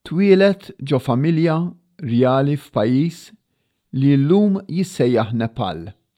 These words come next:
aktar minn elfejn u ħamesmit sena ilu. Huwa kien jgħix ħajja lussuża f'ambjent rjali, sakemm darba huwa kellu esperjenza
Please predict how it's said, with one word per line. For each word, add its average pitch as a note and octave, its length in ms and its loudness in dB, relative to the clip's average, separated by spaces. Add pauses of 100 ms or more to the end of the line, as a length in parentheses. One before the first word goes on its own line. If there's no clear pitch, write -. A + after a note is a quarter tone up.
(880)
aktar F3 560 -2 (360)
minn C3 200 2
elfejn B2+ 560 0
u - 160 -6
ħamesmit C3+ 720 -4
sena A#2 460 -2
ilu. F#2+ 320 -2 (2000)
Huwa D3 140 6
kien C#3 240 0
jgħix D#3+ 540 0
ħajja C3 260 2
lussuża C3+ 600 -4 (800)
f'ambjent A#2 580 0
rjali, C3 640 0 (800)
sakemm A#2+ 360 -2
darba D3 420 0
huwa B2+ 260 0
kellu B2 360 -2
esperjenza C#3 840 -4